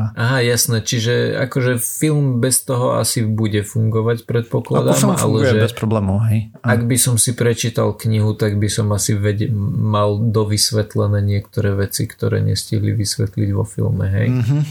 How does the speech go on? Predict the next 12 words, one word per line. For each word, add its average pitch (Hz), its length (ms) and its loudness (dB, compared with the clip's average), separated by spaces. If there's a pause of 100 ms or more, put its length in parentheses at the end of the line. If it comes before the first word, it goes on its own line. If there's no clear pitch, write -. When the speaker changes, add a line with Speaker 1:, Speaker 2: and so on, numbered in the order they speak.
(1080)
Speaker 1:
No, 113 300 0
ok. 107 240 -2 (2500)
Speaker 2:
Dobre, 127 460 -2
Speaker 1:
Mhm. 117 100 2
Speaker 2:
a 117 80 6 (1120)
Speaker 1:
Má 101 240 0
to 160 160 -4
niečo 160 400 0
spoločné 123 720 0
s - 240 0
tým, 113 320 0
e, 110 80 0